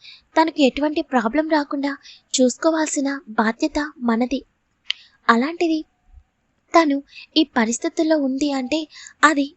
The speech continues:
నా చేతకానితనం అవుతుంది. ఇంక నీకు ఎలా చెప్పాలో నాకు అర్థం కావడం లేదు. వసుధార,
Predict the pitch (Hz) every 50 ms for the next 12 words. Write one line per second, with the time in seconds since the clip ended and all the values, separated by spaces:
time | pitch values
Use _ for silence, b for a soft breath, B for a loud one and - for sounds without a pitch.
0 | _ - 254 285 311 - - - 226 220 - 294 - 330 320 320 302 - 294 277
1 | 285 294 - - 247 240 247 233 - 269 262 262 269 277 - _ _ _ b b
2 | b b b b b b 285 311 311 311 349 339 330 - - 302 294 294 - -
3 | 254 233 233 254 285 - - 311 - - 302 294 294 302 - _ - 269 294 294
4 | - 254 233 - - 285 294 - 302 285 285 269 269 262 269 269 254 269 302 -
5 | _ _ _ _ B B B B B B B B B 226 226 - - 285 311 320
6 | 320 302 285